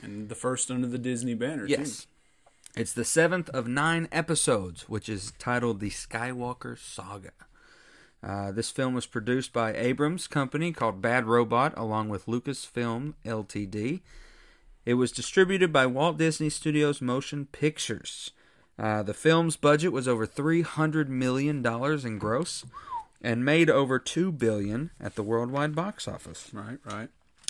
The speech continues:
Speaker 2: Though most critics kind of found it, uh, derivative, I guess you would say, of the original trilogy,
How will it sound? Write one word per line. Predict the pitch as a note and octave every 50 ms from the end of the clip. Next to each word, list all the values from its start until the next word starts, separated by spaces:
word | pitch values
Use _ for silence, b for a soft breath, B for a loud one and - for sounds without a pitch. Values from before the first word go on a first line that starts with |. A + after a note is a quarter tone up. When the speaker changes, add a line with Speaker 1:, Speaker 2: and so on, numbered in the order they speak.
| B B B B B B B
Speaker 2:
Though | - D3 E3+ G3+
most | F#3+ F3+ F3+ F#3 F3 -
critics | - - F3+ E3 E3 - - - - - - - - _ - -
kind | - - - D#3+ D#3 D#3 D3 C#3+
of | C#3 A#2+
found | - - - - - - - D3 C#3+ C#3+ C#3 C3+
it, | C3 B2 - -
uh, | - A2+ A2+ G#2+ G#2+ G#2
derivative, | F#2+ A2 G#2 A2 A#2+ B2+ C3 C#3 D3+ D3+ D3 - - - _ _ _ -
I | C#3 B2+
guess | B2+ C3 B2+ - -
you | C3
would | B2+ A#2+
say, | - C#3 C3 C3
of | B2+ C3
the | C3+
original | C3 C3 C3+ C3+ C3+ C#3 C3+ C3
trilogy, | - - C#3+ C#3 C#3 C3+ C#3 D3+ D#3